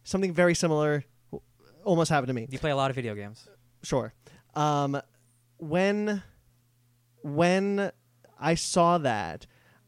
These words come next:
Speaker 1: I kind of appreciated the lightheartedness of it. And suicide is very personal to me. I'm, I don't wanna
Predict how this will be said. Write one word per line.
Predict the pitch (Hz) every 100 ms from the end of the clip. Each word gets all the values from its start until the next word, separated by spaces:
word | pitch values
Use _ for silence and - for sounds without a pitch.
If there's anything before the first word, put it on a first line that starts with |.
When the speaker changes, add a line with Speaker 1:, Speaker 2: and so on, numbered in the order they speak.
| _ _ _ 131
Speaker 1:
I | 143 175 180 180 180 - _ -
kind | - 160 165
of | 165
appreciated | 160 - 151 139 - 156 143 135
the | 127
lightheartedness | 127 131 127 - - 127 117 80 85 113
of | 113
it. | 82 - - _ _ _ _ _ _
And | 147 147 143 143 135 - _ _ _ _ _ _ _ _ -
suicide | - 190 202 202
is | 170
very | 139 151 143
personal | 147 - 147 139 196 190
to | 202
me. | 196
I'm, | 156 139 -
I | 139
don't | 135 139
wanna | 131